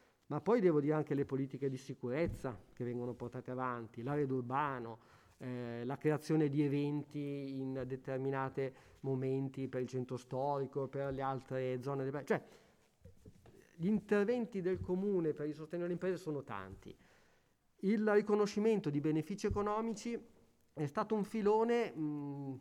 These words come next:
diciamo che ovviamente ha preso una notevole importanza in una situazione di particolare emergenza come è stata quella del covid. Eh, però negli anni è stata usata solo in parte. Noi oggi con questo regolamento mettiamo dei tasselli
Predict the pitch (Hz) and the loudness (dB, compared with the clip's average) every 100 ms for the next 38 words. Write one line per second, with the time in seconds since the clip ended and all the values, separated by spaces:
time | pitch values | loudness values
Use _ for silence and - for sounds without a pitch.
0 | - - 123 135 135 131 135 135 - 135 | -12 -14 -6 0 0 0 -2 -4 -6 -8
1 | 127 135 180 135 - 139 147 139 131 - | -4 -2 -2 -4 -4 -2 0 2 0 -2
2 | - - _ - 123 127 123 147 143 139 | -16 -20 _ -8 -2 0 0 2 2 2
3 | 135 131 151 190 208 165 135 120 131 123 | 2 0 2 0 0 -2 -2 -2 -6 -8
4 | 123 - 131 127 123 123 120 - - 123 | -10 -6 -4 -4 -6 -8 -10 -10 -10 -10
5 | - 120 127 127 123 117 120 139 151 139 | -10 -8 -6 -4 -6 -6 -4 -4 -2 -4
6 | 120 127 113 110 117 113 107 113 110 98 | -4 -4 -8 -6 -8 -8 -8 -6 -6 -6
7 | 101 101 _ - _ _ _ 123 - 226 | -12 -16 _ -20 _ _ _ -12 0 6
8 | 233 196 202 185 165 151 151 170 208 175 | 8 6 6 4 4 2 2 2 2 -2
9 | 139 135 131 156 131 127 131 - 113 110 | -8 -8 -6 -4 -4 -6 -8 -8 -6 -6
10 | 113 104 101 - - _ - - - _ | -6 -6 -8 -14 -18 _ -20 -20 -20 _
11 | _ - 165 226 247 226 220 165 185 185 | _ -10 4 6 8 4 4 0 2 2
12 | 185 190 226 220 175 180 196 139 143 139 | 4 4 2 2 0 0 -2 -2 0 0
13 | 127 127 123 107 123 107 101 87 | 0 -2 -4 -10 -10 -10 -10 -12